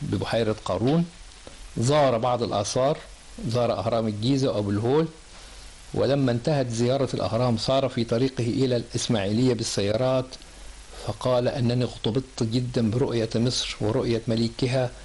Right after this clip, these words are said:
ولا أعتبر هذه الرحلة زيارة لمصر، فأنا مدين لأخي الملك فاروق بالزيارة، فنحن العرب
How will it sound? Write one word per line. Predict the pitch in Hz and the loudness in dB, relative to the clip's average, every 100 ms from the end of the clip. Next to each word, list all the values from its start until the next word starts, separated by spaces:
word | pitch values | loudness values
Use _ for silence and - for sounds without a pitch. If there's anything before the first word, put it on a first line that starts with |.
| - - - | -18 -10 -2
ولا | 120 123 123 | 0 2 0
أعتبر | 110 127 117 | 0 0 0
هذه | 117 120 123 | 0 0 0
الرحلة | 117 120 131 123 107 110 | 0 0 -2 0 -2 0
زيارة | 104 110 123 123 117 | 0 2 2 0 0
لمصر، | 107 107 143 156 - - - - - | 0 2 0 0 -6 -14 -18 -18 -8
فأنا | - - 135 123 | -2 0 2 2
مدين | 117 120 120 139 117 110 | 2 2 2 2 2 2
لأخي | 120 143 - 110 | 0 -2 -2 0
الملك | 107 120 123 - | 2 0 0 -2
فاروق | 113 110 123 117 | -2 0 0 0
بالزيارة، | 117 107 113 127 127 123 - - - - - - | 0 2 2 4 2 2 -2 -10 -20 -20 -8 -2
فنحن | 104 151 143 127 | 0 0 0 0
العرب | 117 123 123 | 2 2 0